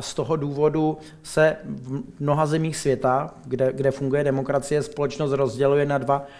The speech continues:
poměrně jako, eh, protichůdné názorové tábory, které mluví rozdílnou řečí, moc si nerozumí, hodně se nemají rádi. Takže to se děje všude,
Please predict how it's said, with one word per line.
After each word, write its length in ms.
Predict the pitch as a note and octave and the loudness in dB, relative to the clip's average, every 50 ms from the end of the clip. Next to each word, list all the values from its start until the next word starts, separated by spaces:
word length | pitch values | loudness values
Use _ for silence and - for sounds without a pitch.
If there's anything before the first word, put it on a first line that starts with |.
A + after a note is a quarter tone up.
| - - - | -20 -18 -8
poměrně 420 | - C3 C3+ C#3 C#3+ C#3 C3+ C#3+ C#3 | -4 -2 0 2 2 2 2 2 0
jako, 420 | C#3 C#3 C#3 D3 C#3+ C#3 - - - - - - | 0 0 2 0 0 0 0 -6 -16 -18 -12 -6
eh, 460 | C3 B2 B2 B2 B2 - - - - _ _ _ _ _ - | -2 0 0 0 0 -4 -12 -20 -20 _ _ _ _ _ -2
protichůdné 800 | B2+ B2+ B2 - D#3+ C#3+ - - D3+ D3 C3+ C#3+ D3+ D3 D3+ D3 | 0 0 0 -2 -4 -8 -6 -6 -8 -8 -2 2 2 4 4 4
názorové 560 | D3 C#3 B2+ C3 B2+ C#3+ C#3+ C#3 C#3 C#3+ D3 | 4 2 2 2 0 0 0 2 4 2 2
tábory, 480 | C#3+ C#3+ C3 B2 B2+ C3 B2+ C3 C#3 C3 | 4 2 0 0 0 0 2 2 0 0
které 440 | - - C3+ B2+ C3+ C3+ C3+ C3+ - - | 0 0 2 4 4 4 2 2 -2 -4
mluví 480 | B2+ C3 B2+ A#2+ B2 C3+ C3 B2+ B2+ B2 B2+ | -2 -2 -2 -2 -2 -2 -2 -2 -4 -4 -4
rozdílnou 500 | B2 C3 A#2+ A#2+ B2 C3+ C3 C3 C3 B2 | -2 -2 -2 0 0 0 0 2 0 0
řečí, 520 | B2 A#2+ A2+ - - C3+ C3+ C3+ C3 C3 - - - - - - - | -2 -4 -6 -6 -6 -4 -2 -2 -4 -4 -8 -14 -20 -20 -20 -12 -10
moc 140 | B2+ A2+ - | -10 -6 -4
si 100 | - C3+ | -2 0
nerozumí, 800 | B2+ B2 A#2+ A#2+ A#2+ A2 C3+ C3+ C3+ C#3 C3+ C3 C3 C3 C3 B2+ - - - - _ _ _ _ _ | 0 0 0 0 -2 -2 -2 0 2 2 2 2 2 0 0 -4 -6 -14 -18 -20 _ _ _ _ _
hodně 280 | - B2+ A#2+ A#2+ C3 B2+ | -6 -6 -4 -2 -4 -2
se 120 | - C3+ | -2 -2
nemají 300 | C3 C3 C3 C3+ C3+ C3+ | -2 0 0 2 2 2
rádi. 320 | B2 A#2 A#2 A#2 - - | 2 2 0 0 -4 -6
Takže 200 | - A#2 A2+ A2+ | -8 -8 -8 -6
to 100 | B2 - | -6 -8
se 120 | - - F3+ | -4 -2 2
děje 160 | F#3 G3 D#3+ | 4 4 4
všude, 460 | - - - D3 C#3 F3 G3+ G#3 G#3 | 4 2 -2 2 6 8 8 6 6